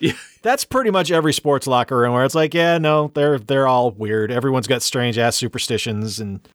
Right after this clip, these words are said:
Speaker 1: Oh, that's right. Bob Uecker's in it.
Speaker 2: Yeah. Oh, well, yeah, he was the commentator for the Indians at the time, I think.
Speaker 1: Oh, was he?
Speaker 2: I think so, yeah.
Speaker 1: I, I alwa-, I always known him from his national roles, not, uh, as a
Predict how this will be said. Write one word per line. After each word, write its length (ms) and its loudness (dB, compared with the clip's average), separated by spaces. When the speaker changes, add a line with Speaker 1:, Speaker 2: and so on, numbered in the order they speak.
Speaker 1:
Oh, 60 0
that's 100 -2
right. 180 0
Bob 220 2
Uecker's 340 0
in 140 -8
it. 80 -16
Speaker 2:
Yeah. 260 -2
Oh, 180 -2
well, 160 0
yeah, 200 2
he 100 2
was 140 0
the 180 2
commentator 460 0
for 100 -2
the 80 0
Indians 400 -6
at 80 -8
the 60 -20
time, 280 -4
I 40 -10
think. 320 -8
Speaker 1:
Oh, 80 4
was 260 0
he? 320 -4
Speaker 2:
I 80 2
think 200 0
so, 240 0
yeah. 240 -2
Speaker 1:
I, 120 0
I 160 2
alwa-, 240 -4
I 60 0
always 220 -2
known 180 0
him 120 -2
from 140 0
his 180 -4
national 720 -6
roles, 400 -8
not, 220 -2
uh, 260 -4
as 240 -10
a 280 -8